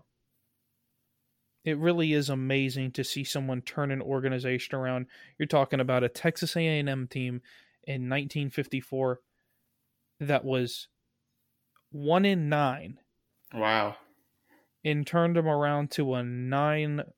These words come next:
Speaker 1: oh and one team the next
Speaker 2: Well,
Speaker 1: season.
Speaker 2: that's how you know you're, you're a pretty dang good football coach.
Speaker 1: I mean, just absolutely flipping it around and saying, "Look, this is what I got. This is what I got to work with, and we're gonna make it work."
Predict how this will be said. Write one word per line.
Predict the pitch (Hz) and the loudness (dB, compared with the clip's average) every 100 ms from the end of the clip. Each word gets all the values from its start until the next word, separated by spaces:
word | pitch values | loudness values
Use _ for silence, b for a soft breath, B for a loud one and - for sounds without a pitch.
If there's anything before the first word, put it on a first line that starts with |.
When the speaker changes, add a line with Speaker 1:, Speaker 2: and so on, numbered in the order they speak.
| _ | _
Speaker 1:
oh | 143 143 139 | 2 2 2
and | 127 120 | -4 -2
one | 135 135 131 | 0 0 -2
team | - 143 135 123 | -4 -4 -4 -4
the | 123 123 | -4 -4
next | 123 123 131 - 127 | -4 -2 -2 -4 -6
Speaker 2:
Well, | 120 | -2
Speaker 1:
season. | 123 135 | 4 6
Speaker 2:
that's | 139 - | 4 8
how | 143 | 10
you | 135 127 | 10 8
know | 131 | 6
you're, | 127 120 123 120 117 117 131 | 6 4 4 6 4 2 -2
you're | 120 117 | 0 0
a | 110 | 0
pretty | 127 117 | -2 0
dang | 113 113 113 | 0 2 2
good | 113 113 | 2 2
football | - 110 110 104 | -4 0 2 2
coach. | - 104 - - - _ 156 | 2 2 0 -10 -14 _ -4
Speaker 1:
I | 147 | -2
mean, | 143 139 135 131 123 | 0 0 -2 -4 -4
just | 147 139 - | -2 -4 0
absolutely | 151 151 - 170 139 143 | 2 0 0 0 0 -2
flipping | - - - 151 151 151 143 | -4 -14 -2 0 2 0 0
it | 135 | 0
around | 127 127 131 | 2 0 0
and | 120 - | -4 -4
saying, | 131 127 127 | -2 0 -2
"Look, | 131 123 | -2 -2
this | 135 139 - | -2 -2 0
is | 151 | 0
what | 143 | 0
I | 139 131 | 0 0
got. | 135 151 139 - | 2 4 2 -2
This | 143 - | -8 -6
is | 135 | -4
what | 143 139 | 0 2
I | |
got | 143 139 | 2 -2
to | 135 | -2
work | 147 156 | -2 0
with, | 139 127 _ b b b | -2 -2 _ b b b
and | 139 | 2
we're | 139 | 2
gonna | 147 139 | 4 4
make | 139 131 | 2 2
it | 127 | 0
work." | 135 143 - | 2 0 -2